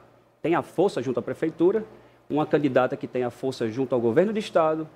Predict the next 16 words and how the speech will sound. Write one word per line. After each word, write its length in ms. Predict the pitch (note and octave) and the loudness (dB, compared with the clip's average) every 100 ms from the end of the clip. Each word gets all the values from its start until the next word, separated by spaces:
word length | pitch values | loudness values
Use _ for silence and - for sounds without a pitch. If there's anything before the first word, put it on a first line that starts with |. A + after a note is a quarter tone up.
| - _ - | -20 _ -8
junto 220 | B2 B2 | -4 -2
ao 80 | A#2+ | 0
governo 300 | A#2+ E3 G#3 | 2 2 2
federal, 520 | G#3 F#3+ E3 F3+ F3+ - _ _ _ | 4 4 4 0 -4 -20 _ _ _
e 80 | - | -10
se 240 | D3+ - F#3+ | -6 0 0
ausenta 580 | G#3 D#3+ D#3+ G3+ G3+ | 0 0 4 4 2
de 140 | G3 F#3 | -2 -2
todas 460 | - - F3 F3+ | -4 -2 0 2
as 140 | F3+ F3+ | 2 0
suas 260 | - E3+ | 0 -2
responsabilidades. 1080 | D#3 D3+ D#3+ - D3+ D3 B2 F#2 D2+ - - - _ _ _ _ _ _ _ | -2 -6 -6 -2 0 2 2 0 -2 -16 -18 -20 _ _ _ _ _ _ _
É 80 | C3 | -2
como 320 | B2+ E3+ F3+ | 2 2 4
se 140 | F3 F3+ | 2 4
vivêssemos 880 | E3 C3+ E3 F#3+ - F#3+ F#3+ - | 2 2 2 2 2 2 2 -2